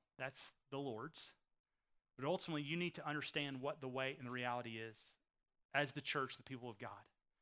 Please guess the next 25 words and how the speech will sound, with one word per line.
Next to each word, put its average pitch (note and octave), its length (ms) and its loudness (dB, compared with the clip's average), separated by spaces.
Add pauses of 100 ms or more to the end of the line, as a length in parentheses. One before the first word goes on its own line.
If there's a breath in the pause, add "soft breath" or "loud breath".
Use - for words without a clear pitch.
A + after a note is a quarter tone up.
(920)
With C#3+ 140 -2
the D#3 80 -2
story F3+ 360 6
of E3 120 2
life D3+ 240 6
change, - 540 -4 (1000)
call D#3 280 4
to C3 100 -8
witness, B2 520 -6 (260)
here's D#3 160 2
the D3 100 -6
reality. A2+ 480 0 (1500)
The B2+ 80 -6
reality D#3 560 10
is D3 200 4
that C#3+ 100 0
Americans C#3+ 480 2
will C3+ 80 -6
hear C3+ 200 0
the B2+ 60 -6
gospel A#2+ 560 -2
time B2+ 240 0
and A#2+ 100 -4
time A#2 180 -4
again, G#2+ 280 -10